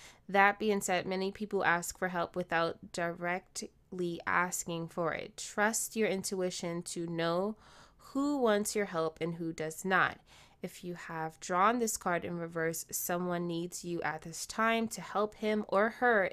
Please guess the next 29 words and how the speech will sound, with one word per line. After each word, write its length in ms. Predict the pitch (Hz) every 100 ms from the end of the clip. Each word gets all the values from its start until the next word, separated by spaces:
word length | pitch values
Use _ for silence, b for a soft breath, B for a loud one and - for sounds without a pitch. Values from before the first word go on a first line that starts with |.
| -
in 160 | 180
the 120 | 175
best 360 | 175 175 180 -
way 240 | 185 175
that 300 | 175 165 147
you 340 | 175 175 196 208
know 220 | 180 160
how. 500 | 165 170 135 - - - B B B B -
And 100 | 175
remember 640 | 170 180 185 190 196 226
that 200 | 214 175 -
even 360 | 202 233 294
if 400 | 294 214 208 - -
we 200 | 175 170
do 200 | 170 165
not 320 | 165 165 180
know 240 | 220 214 208
how 220 | - 180
to 140 | -
help 300 | - 233 247
someone, 420 | - 190 180 165
the 60 | 165
best 480 | 165 160 160 180 -
gift 340 | 202 190 - -
is 220 | 175 170
the 120 | 175
gift 360 | 170 175 180 - -
of 200 | 165 160
our 300 | 160 170